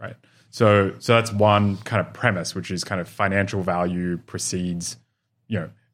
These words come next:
event-, you know, eventually creates strategic value, not the other way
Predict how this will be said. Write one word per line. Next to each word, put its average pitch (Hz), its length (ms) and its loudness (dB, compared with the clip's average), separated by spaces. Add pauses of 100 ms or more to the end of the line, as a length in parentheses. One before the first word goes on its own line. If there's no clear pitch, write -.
(460)
event-, 120 540 0
you 123 120 0
know, 95 120 -2
eventually 107 600 2
creates 92 460 0
strategic 82 640 -12
value, 90 240 -10
not 95 180 -12
the 101 80 -10
other 95 120 -10
way 95 300 -8